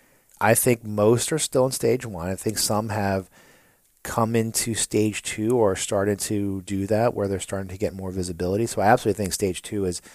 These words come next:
accessible for a lot of the customers I speak to. Some are already somewhat there, but no one has, you know, truly gotten, in my opinion, to stage three, and definitely not to stage four.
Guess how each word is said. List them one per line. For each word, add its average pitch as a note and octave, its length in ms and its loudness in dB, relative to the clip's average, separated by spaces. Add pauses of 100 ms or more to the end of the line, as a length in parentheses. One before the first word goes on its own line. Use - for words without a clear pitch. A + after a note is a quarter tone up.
(520)
accessible A2+ 640 6
for - 240 -4
a F#2+ 40 0
lot F#2+ 320 2
of F#2 200 0
the F2+ 80 -10
customers F#2 400 -6
I F2+ 80 -2
speak F#2 300 -6
to. G2 120 -6
Some G#2 240 -4
are G2 180 -4
already G2+ 520 0
somewhat G2 460 -4
there, A2 360 0 (500)
but A#2+ 160 6
no B2 300 6
one A#2 200 6
has, F#2+ 440 0
you A2 120 -4
know, F#2 220 -4 (220)
truly A#2 400 2
gotten, G2+ 300 2
in G2 80 -4
my G2 120 -2
opinion, F#2+ 280 -6
to F2+ 80 -6
stage F#2 280 -2
three, G2+ 220 -2
and G2 80 -2
definitely G2 300 2
not E2 80 -4
to D#3+ 60 -8
stage D#2+ 280 -6
four. A2 400 2